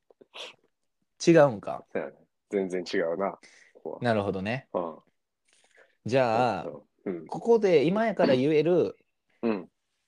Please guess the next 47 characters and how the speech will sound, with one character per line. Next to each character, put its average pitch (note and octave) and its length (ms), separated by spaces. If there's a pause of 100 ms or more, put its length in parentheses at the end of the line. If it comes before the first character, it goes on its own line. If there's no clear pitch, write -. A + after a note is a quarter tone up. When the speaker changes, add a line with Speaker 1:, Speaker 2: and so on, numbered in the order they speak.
(160)
Speaker 1:
兄 F3+ 260
さ A2+ 160
ん F#2+ 120
の E2 200
そ - 120
の F2+ 120
い G2+ 200
い - 40
と A2 120
こ、 - 180
好 - 80
き B2 100
な F2+ 120
と - 80
こ - 100
言 D2 80
っ - 40
て - 180
い F2+ 60
く - 120
か。 - 180 (1040)
Speaker 2:
そ - 160
う A#2+ 60
や - 0
な。 G2 340 (600)
Speaker 1:
今 F#3 200
こ F#3 140
こ G#3+ 80
で F#3+ 80
言 C#3+ 80
っ - 20
て - 140
も、 G2 140
そ G2+ 120
の F#2 100
兄 C3 200
さ F#2 160
ん、 F2 160
あ F2 80
の、 E2+ 300 (100)
公 D#3+ 180
開 D#3+ 140
さ D3 140
れ B2 100
る B2+ 100
ま F2+ 140
で、 D#2+ 260